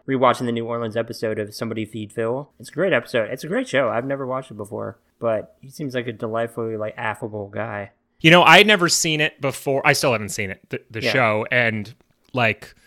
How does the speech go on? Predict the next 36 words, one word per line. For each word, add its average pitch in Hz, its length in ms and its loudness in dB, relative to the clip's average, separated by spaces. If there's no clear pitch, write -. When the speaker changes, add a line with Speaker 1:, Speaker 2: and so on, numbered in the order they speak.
Speaker 2:
kind 190 300 8
of 123 100 6
just - 420 2
without 233 320 6
any 170 180 6
real 131 200 4
malice 117 640 4
was 110 220 -8
like, 101 420 -6
"This 185 140 0
guy 208 200 6
seems 156 360 0
annoying. 104 480 -6
He, 127 240 -14
he, 135 320 -8
he 139 160 0
Speaker 1:
<laughs> 139 140 -2
Speaker 2:
made 135 120 2
more 160 140 2
money 160 260 4
than 131 200 2
God, 117 400 8
and 110 100 0
he 107 80 -2
still 110 260 -4
kinda 113 240 -4
wants 107 340 -4
to 110 80 -12
be 107 200 -4
on 101 160 -2
T 107 220 -8
V, 101 260 -6
just 92 240 -10
getting 98 280 -4
to, 107 120 -10
like, 98 400 -8